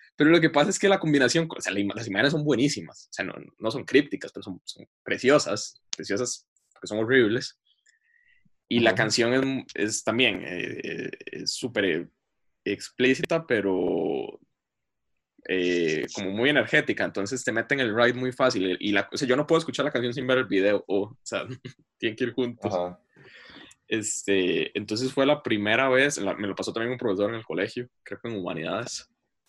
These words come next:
Speaker 1: Este,
Speaker 2: Ujú.
Speaker 1: y me voló la jupa por, porque fue la primera vez que tal vez me di cuenta inconscientemente que este, a ver, que dirigirse con ética o con moral o definir una ética, una moral de uno, no es solo, es una,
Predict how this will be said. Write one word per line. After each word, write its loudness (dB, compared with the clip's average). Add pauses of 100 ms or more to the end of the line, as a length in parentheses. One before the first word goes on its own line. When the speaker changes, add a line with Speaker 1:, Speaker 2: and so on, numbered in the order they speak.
(600)
Speaker 1:
Este, -2
Speaker 2:
Ujú. -10 (340)
Speaker 1:
y 2
me 4
voló 6
la 6
jupa 2 (480)
por, -2 (120)
porque -4
fue -2
la 2
primera 2
vez 0 (280)
que 2
tal -4
vez -2
me -4
di -2
cuenta -2
inconscientemente -8 (100)
que -4 (640)
este, 0 (880)
a 2
ver, 4
que 0
dirigirse 4
con -4
ética 0
o -4
con -6
moral 6
o 4
definir 2
una 0
ética, -4
una -2
moral 2
de 0
uno, 0
no 0
es -2
solo, 2
es -6
una, -6